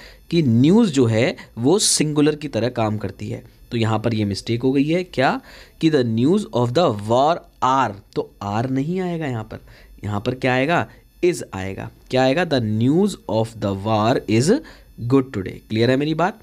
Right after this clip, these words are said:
नेक्स्ट देखते हैं, "The news are true।" तो देखो again दोबारा से आ गया, ठीक है, और ये सारे आए हुए हैं, देखिए बोर्ड में आ रहे हुए हैं, ठीक है। तो "The news are true", तो "न्यूज़ is true" हो जाएगा। क्या हो जाएगा? इसको काट देंगे और यहाँ पर लगा देंगे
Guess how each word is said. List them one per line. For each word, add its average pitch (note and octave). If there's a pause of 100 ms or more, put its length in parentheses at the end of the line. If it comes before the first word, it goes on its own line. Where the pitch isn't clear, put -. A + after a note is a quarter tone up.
(260)
नेक्स्ट A#2
देखते C3
हैं, D#3 (360)
"The C#3
news A#3 (140)
are C#3+
true।" A#2
तो D#3
देखो F#3+
again G3 (200)
दोबारा C3+
से E3+
आ F3+
गया, G3+ (320)
ठीक D3+
है, D4+ (460)
और C3+
ये D#3+
सारे D#3
आए C3
हुए B2+
हैं, G#2
देखिए A2
बोर्ड A#2
में C3
आ A2+
रहे A2
हुए G2+
हैं, G#2
ठीक F#3+
है। B2+ (520)
तो C#3
"The D3 (160)
news G#3 (180)
are C#3 (140)
true", G#2+ (320)
तो B2+
"न्यूज़ D3+ (220)
is F3+
true" C3+
हो G#2+
जाएगा। G2
क्या C#3
हो D3
जाएगा? D#3+
इसको C3+
काट A2
देंगे A#2+
और A2
यहाँ G#2+
पर A2
लगा F#2+
देंगे B2